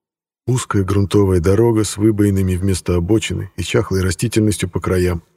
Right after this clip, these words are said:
Метрах в тридцати от дороги каменистый взгорок, за ним ровный стол поля.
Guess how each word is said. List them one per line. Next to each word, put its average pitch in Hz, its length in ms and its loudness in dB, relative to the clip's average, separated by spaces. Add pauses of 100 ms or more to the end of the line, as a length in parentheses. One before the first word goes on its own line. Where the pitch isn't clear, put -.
(880)
Метрах 110 360 2
в - 60 -12
тридцати 110 440 2
от 110 140 2
дороги 87 360 2
каменистый 95 540 0
взгорок, 87 500 -2 (240)
за 92 160 0
ним 117 160 0
ровный 95 320 2
стол 92 280 -2
поля. 78 440 -2